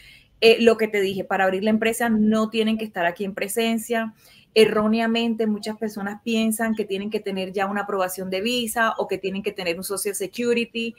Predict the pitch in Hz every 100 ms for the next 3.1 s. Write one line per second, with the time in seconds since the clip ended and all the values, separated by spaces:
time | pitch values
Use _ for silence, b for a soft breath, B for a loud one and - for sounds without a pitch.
0 | b b _ 220 196 180 143 - _ 175
1 | 180 180 165 156 - 175 175 165 160 151
2 | - - 190 - 214 240 233 208 220 233
3 | -